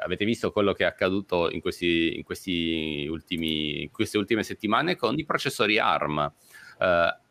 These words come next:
Apple ha dato una sterzata importante verso i processori arm, poi, eh, per motivi marketing li chiama in altro modo, ma sono dei processori arm.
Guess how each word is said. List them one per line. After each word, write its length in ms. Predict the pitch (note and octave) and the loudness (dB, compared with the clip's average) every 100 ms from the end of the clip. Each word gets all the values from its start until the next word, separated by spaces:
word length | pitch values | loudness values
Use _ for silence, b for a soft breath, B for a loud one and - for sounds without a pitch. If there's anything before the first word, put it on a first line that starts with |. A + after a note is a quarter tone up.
| _ _ - | _ _ -2
Apple 360 | C3+ - F3 - | -2 0 -4 -2
ha 120 | C3+ | -4
dato 280 | B2+ G2+ G2+ | 0 0 0
una 140 | C#3 A#2 | -4 -4
sterzata 800 | - C3 - G2+ E2 - F2 G2 | -4 -6 -2 0 0 2 0 0
importante 760 | A2 - G#2 - D2+ D#2+ A2+ | -4 -2 -2 0 -2 0 -2
verso 320 | G2 F2+ - F2+ | 0 0 0 -8
i 40 | |
processori 520 | F2+ F2 - F2 D#2+ | -10 -12 -8 -4 0
arm, 360 | C#2 B1+ C#2+ C#2+ | 0 0 -4 -4
poi, 560 | G2 F#2+ F#2+ E2 D#2+ D2+ | 0 2 2 2 0 0
eh, 240 | C#2+ C#2 - | -2 -8 -6
per 160 | F2+ | -4
motivi 400 | F2 F#2 G2+ F#2+ | -4 -4 0 0
marketing 600 | F2+ G#2 G#2 - G#2 F#2 F2+ | 2 2 0 -4 -4 -4 0
li 140 | E2+ | -2
chiama 540 | - E2+ E2+ E2+ E2 | 0 0 2 2 0
in 80 | E2+ | 0
altro 320 | E2 D#2+ F#2 | -2 -4 -6
modo, 260 | G2 D#2 D2 | -4 -4 -6
ma 100 | G#2 | -8
sono 200 | - D#2+ | -8 -4
dei 120 | F2+ | -4
processori 540 | - - E2+ - D#2 D2+ | -4 -10 -8 -4 0 2
arm. 460 | C#2 - - D2 | 2 0 -4 -8